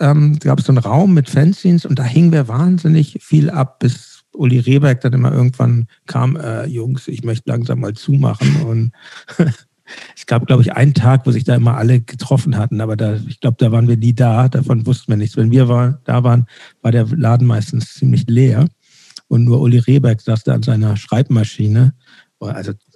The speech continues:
toller Laden auch, muss man wirklich sagen. Das war die Zeit, bevor das dann so total verkultet wurde mit den ganzen Honecker-Bildern, die dann da später hingen. Und, ähm, und dann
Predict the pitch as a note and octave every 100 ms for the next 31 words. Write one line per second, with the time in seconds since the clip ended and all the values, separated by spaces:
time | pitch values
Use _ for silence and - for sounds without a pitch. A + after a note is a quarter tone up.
0 | - - _ - C3+ C#3+ G#2+ A#2+ C#3+ F#2+
1 | F2+ E2+ - A2+ A2+ G#2+ - A2 G2 A2+
2 | A#2 - A#2+ A2+ - A#2 A#2+ - A#2 C3+
3 | C3+ - A2+ A2 G#2+ C#3 A#2 A2+ A2+ A2
4 | - - - - C3 - C3+ C3+ A#2 A2+
5 | G#2 G#2 G2 G2 G#2 G2 F#2+ G2 - -
6 | - _ _ A#2+ - - A#2+ A#2+ A2 A#2
7 | A2+ A2 G#2+ G2+ G#2+ G2+ G#2+ - G#2+ G#2
8 | G#2 G2+ C3+ A2 A2 A#2+ C3+ G2 F#2+ -
9 | F#2+ F#2 G2+ _ _ _ _ _ _ _
10 | _ _ _ _ _ _ _ _ _ -
11 | - _ _ A#2+ C3 C#3 E3+